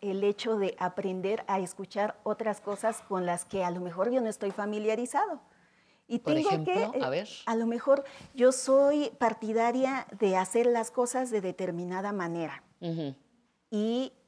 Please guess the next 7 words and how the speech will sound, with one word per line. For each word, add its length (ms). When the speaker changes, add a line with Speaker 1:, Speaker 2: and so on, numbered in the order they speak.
Speaker 1:
mi 600
compañera 680
de, 280
del 680
curso 380
de 120
canto 440